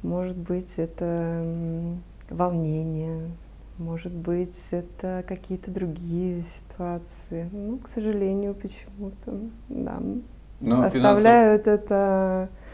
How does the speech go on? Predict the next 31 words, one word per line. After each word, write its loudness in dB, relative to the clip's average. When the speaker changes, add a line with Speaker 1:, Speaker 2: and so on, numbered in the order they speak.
Speaker 1:
на -2
самый -2
последний -2
момент. -6
Speaker 2:
Финансовая 0
составляющая, 0
насколько -4
важна -2
в -4
этом -6
деле? -2
То -8
есть, -6
может 0
быть, -2
девушки 4
не 0
уделяют 4
внимания 0
свадебной -2
флористике, 0
букету, -2
в -10
том -2
числе -2
из-за -4
того, 0
что -2
там -6
жалко -2
денег? 0